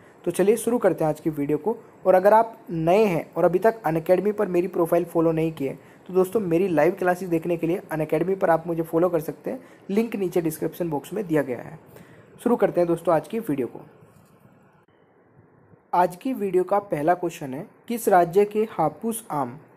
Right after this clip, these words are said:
को जीआई टैग प्रदान किया गया? तो फटाफट से आंसर बता दीजिए। इस क्वेश्चन का राइट आंसर रहने वाला है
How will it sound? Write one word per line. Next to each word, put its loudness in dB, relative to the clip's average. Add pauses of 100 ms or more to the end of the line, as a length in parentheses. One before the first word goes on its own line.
(120)
को 6
जीआई 4
टैग 2 (460)
प्रदान 0
किया 4
गया? -4 (1600)
तो -8
फटाफट 0
से -4 (180)
आंसर -4
बता -4
दीजिए। -12 (1900)
इस -4
क्वेश्चन 0
का 4 (260)
राइट 6
आंसर 2
रहने -2
वाला -2
है -8